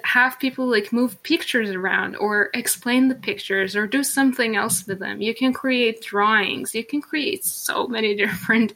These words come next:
ways of structuring your activities and combining that with, with a set of actions. Now, another favorite of mine is flip something on a digital whiteboard. Like you would flip a physical card, uh, on a,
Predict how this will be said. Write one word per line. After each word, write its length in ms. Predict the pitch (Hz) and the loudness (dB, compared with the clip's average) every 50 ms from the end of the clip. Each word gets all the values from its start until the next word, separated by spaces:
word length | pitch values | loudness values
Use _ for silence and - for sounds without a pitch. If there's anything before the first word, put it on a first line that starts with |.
| _ - | _ -8
ways 580 | 208 196 202 202 202 214 226 240 247 - - - - | -2 2 4 4 4 4 2 0 -2 -4 -4 -2 -2
of 140 | 208 190 | -2 0
structuring 840 | 196 196 - - 208 208 202 - - - 202 196 190 190 190 202 - - - - - - _ _ _ _ _ _ _ _ _ - | 0 -2 -2 0 0 0 0 -2 -8 -4 -2 0 0 0 -2 -6 -10 -12 -18 -20 -20 -20 _ _ _ _ _ _ _ _ _ -4
your 240 | 202 202 214 208 | 0 2 4 4
activities 680 | 202 - - - 277 277 302 269 214 196 208 208 196 - | 4 2 -2 0 0 2 2 4 2 2 2 2 -2 -2
and 320 | - - 208 208 202 202 - - | -2 -2 -2 -2 -2 -4 -8 -8
combining 560 | - - 233 220 214 208 220 226 240 233 226 | -4 -2 -2 2 2 2 2 2 2 0 2
that 260 | 220 202 190 190 - | 2 2 2 2 0
with, 260 | - 202 202 - - - - 214 | -2 -4 -4 -4 -8 -10 -6 -4
with 100 | 226 214 | -2 -2
a 60 | 220 | -2
set 220 | - - 208 202 | 0 0 0 0
of 140 | 196 190 - - | 0 -2 -2 0
actions. 600 | - 196 190 - - - - - - - - - _ _ - - - - - - - - | 0 0 0 -2 -6 -10 -10 -10 -12 -12 -12 -14 _ _ -20 -20 -20 -20 -20 -10 -2 0
Now, 80 | 233 | 2
another 280 | 226 226 233 233 262 254 | 4 4 4 4 4 2
favorite 460 | - - 269 262 254 254 262 254 233 | 2 0 0 0 2 2 2 2 2
of 140 | 233 220 202 | 0 -2 -2
mine 320 | 214 208 208 196 196 190 | -4 -2 0 0 0 -2
is 360 | - 208 208 202 202 - - - _ _ _ | -2 -2 -4 -2 -4 -4 -8 -14 _ _ _
flip 420 | - - - 294 294 240 - - - - - _ _ _ _ _ _ _ - | -14 -6 -2 0 0 0 0 -2 -8 -14 -16 _ _ _ _ _ _ _ -6
something 560 | - - - 233 233 214 - 254 - - 269 - - _ - | -2 2 2 2 2 2 -2 -4 -6 -6 -6 -10 -10 _ 0
on 140 | 226 220 214 | 2 2 2
a 80 | 220 208 | 2 2
digital 500 | 220 220 214 196 - - 190 190 190 196 | 2 0 0 -2 -8 -6 -6 -6 -6 -2
whiteboard. 520 | 196 190 180 180 - - 160 - - - - - - - - - _ - | -2 -2 -2 -4 -8 -10 -10 -8 -10 -12 -14 -16 -16 -16 -16 -10 _ -2
Like 160 | 220 220 - 233 | -2 0 0 0
you 60 | 214 | 0
would 100 | 208 196 | 0 -2
flip 260 | - - 233 233 226 202 | 0 2 0 0 2 0
a 60 | 214 | -4
physical 460 | 214 - 214 202 202 202 - - 214 | -2 0 0 2 2 0 -4 -4 -8
card, 540 | 214 - - - 190 190 202 226 277 285 - _ _ _ - | -6 -6 -4 0 2 2 4 2 2 -2 -6 _ _ _ -2
uh, 160 | - 208 185 - | 0 0 0 2
on 180 | - 208 202 | 0 0 0
a, 40 | 196 | 0